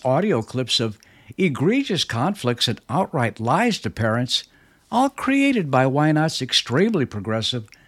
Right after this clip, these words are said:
very woke school board. The first hyperlink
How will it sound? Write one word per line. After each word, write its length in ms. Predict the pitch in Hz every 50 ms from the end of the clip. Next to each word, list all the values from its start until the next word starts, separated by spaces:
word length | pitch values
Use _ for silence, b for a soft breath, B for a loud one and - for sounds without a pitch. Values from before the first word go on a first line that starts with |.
| B B B B B
very 400 | 110 110 185 208 240 254 165 120
woke 340 | 107 107 110 117 123 -
school 280 | - - - 247 277 277
board. 380 | 196 107 92 82 82 73 - - _ _ _ _ b b b b b b b b b b b b b
The 100 | 139 139
first 360 | - - 254 269 254 - -
hyperlink 600 | - 175 170 185 - - 113 104 104 104 101 98